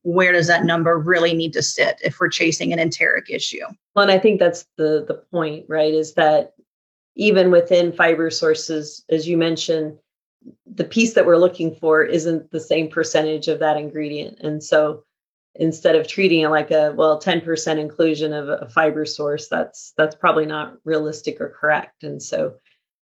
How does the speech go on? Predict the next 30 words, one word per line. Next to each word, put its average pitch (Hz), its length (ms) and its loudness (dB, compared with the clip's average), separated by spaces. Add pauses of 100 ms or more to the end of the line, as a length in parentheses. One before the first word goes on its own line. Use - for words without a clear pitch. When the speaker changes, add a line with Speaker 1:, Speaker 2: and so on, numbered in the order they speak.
(180)
Speaker 2:
maybe 170 240 4
changing 160 420 2
our 156 240 4
thought 147 300 -2
process 151 580 -6
is, 147 280 -6
is 143 180 -16
what 156 180 2
we 151 80 -6
need 151 160 -6
to 143 60 -10
be 143 140 -10
thinking - 360 -14
about. - 420 -8 (1120)
Speaker 1:
Yeah, 175 180 -2 (300)
great 170 320 0
point. - 360 -2 (1080)
Speaker 2:
Um, 180 360 2
one 226 280 4
that 285 100 4
we 226 100 4
haven't 220 320 0
talked 208 260 -4
about 175 300 2
when 160 100 -4
I 170 140 -2
think 190 240 0
of 170 120 2
fiber 160 420 2
is, 151 440 0